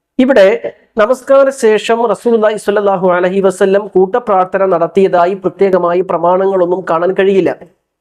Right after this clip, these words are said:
പണ്ഡിതന്മാർ ഈ വിഷയം ചർച്ച ചെയ്യുമ്പോൾ ഇമാം ഷാഫിഇയുടെ അൽ ഉമ്മിൽ നമുക്ക് കാണാൻ കഴിയും, വഖ്താറു ലിൽ മഅ്മൂമി വൽ ഇമാമി,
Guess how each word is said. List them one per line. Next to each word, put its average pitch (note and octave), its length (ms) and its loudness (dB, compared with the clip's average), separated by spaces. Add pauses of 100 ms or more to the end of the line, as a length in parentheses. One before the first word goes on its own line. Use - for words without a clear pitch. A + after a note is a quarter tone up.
പണ്ഡിതന്മാർ B3+ 500 2
ഈ G#3 100 -2
വിഷയം G3+ 260 0 (100)
ചർച്ച E3+ 240 -4
ചെയ്യുമ്പോൾ D3+ 340 2 (560)
ഇമാം G#3 240 4 (540)
ഷാഫിഇയുടെ A3 800 0 (160)
അൽ G3+ 80 2 (240)
ഉമ്മിൽ A3+ 280 2
നമുക്ക് F3+ 280 -4
കാണാൻ E3 260 0
കഴിയും, D3+ 260 0 (320)
വഖ്താറു B3 640 2
ലിൽ G3+ 220 0
മഅ്മൂമി G#3+ 560 0
വൽ G3+ 140 0 (120)
ഇമാമി, A3 380 2